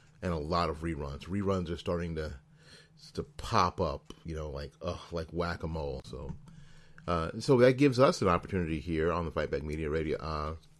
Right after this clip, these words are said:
the Fight Back Media Network to, to gain an audience. I know it's, it's sort of pathos and it's, it's awful, but it's the truth. Y-, you know, it's sort of, you know, that, that's how it is. Anyway, we're, um,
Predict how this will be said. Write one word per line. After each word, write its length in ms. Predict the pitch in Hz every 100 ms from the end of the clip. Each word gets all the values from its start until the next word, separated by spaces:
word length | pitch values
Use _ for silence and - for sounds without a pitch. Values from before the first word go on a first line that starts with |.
| -
the 80 | 92
Fight 200 | 113 90
Back 160 | 87 80
Media 220 | 90 85
Network 400 | 76 69 78 -
to, 180 | 90 85 - - - - -
to 100 | -
gain 180 | 110 98
an 80 | 95
audience. 540 | 143 120 - - - - - - - - -
I 100 | 95
know 240 | 65 65
it's, 400 | 69 71 - -
it's 260 | - 65 -
sort 200 | 78 65
of 80 | 65 - _ -
pathos 560 | 78 - 69 69 -
and 180 | 69 62 50 50 62 -
it's, 200 | - -
it's 180 | 62 -
awful, 420 | 80 80 - - - - - - -
but 240 | 160 151
it's 180 | 147 -
the 60 |
truth. 320 | 113 69 - - - - -
Y-, 80 | 95
you 160 | 87 90
know, 140 | 73
it's 120 | 82
sort 180 | - 87
of, 120 | 78
you 60 | 85
know, 180 | 67 71 - - - 90
that, 140 | 82 - - - -
that's 180 | 87
how 160 | 80 73
it 60 | 67
is. 200 | - - - - - - - - -
Anyway, 300 | 214 220 113
we're, 280 | 92 107 104
um, 280 | 92 87